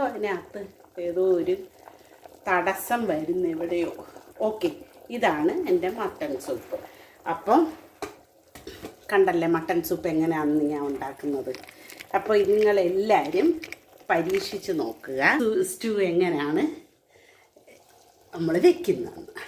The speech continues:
അപ്പം കണ്ടല്ലോ, ഞാൻ ഈ രീതിയിലാണ് മട്ടൺ സൂപ്പ് വെക്കുന്നത്. പിന്നെ നമ്മുടെ പുകയടുപ്പില്ലേ, ഏ, പുകയടുപ്പെന്ന് വെച്ചാൽ, ഏ, തി-, വിറക് വെച്ച്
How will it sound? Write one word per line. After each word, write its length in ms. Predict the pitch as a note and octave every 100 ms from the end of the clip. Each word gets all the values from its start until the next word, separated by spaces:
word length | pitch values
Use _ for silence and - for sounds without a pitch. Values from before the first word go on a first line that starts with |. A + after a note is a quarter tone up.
| - -
അപ്പം 200 | - A3+ - - -
കണ്ടല്ലോ, 420 | A#3+ A3+ A3 G#3 G#3 - - - - _ - A3+
ഞാൻ 140 | A3+ A3
ഈ 20 | A#3 A3
രീതിയിലാണ് 520 | F3 F#3+ F#3 E3 G3 D4+
മട്ടൺ 240 | D4+ F#3 F3+
സൂപ്പ് 200 | E3 -
വെക്കുന്നത്. 460 | - - - C#3 C#3 - - C4
പിന്നെ 300 | B3+ A#3 F4+ - - - - -
നമ്മുടെ 320 | A#3+ A#3 B3 A#3+ A3 G#3+ - - - F#3+ -
പുകയടുപ്പില്ലേ, 800 | A3+ G#3+ B3+ A#3 G#3+ F#3+ D3+ - - _ _ - _ -
ഏ, 60 | D4 D#4 - -
പുകയടുപ്പെന്ന് 580 | G#3+ A#3+ A#3+ A#3+ A#3+ A#3+
വെച്ചാൽ, 300 | A#3 C#4+ G#4+ G#4+ - - - - _ -
ഏ, 120 | C4+ C4+
തി-, 100 | - B3+ C4
വിറക് 240 | C4+ C#4 B3
വെച്ച് 180 | A3+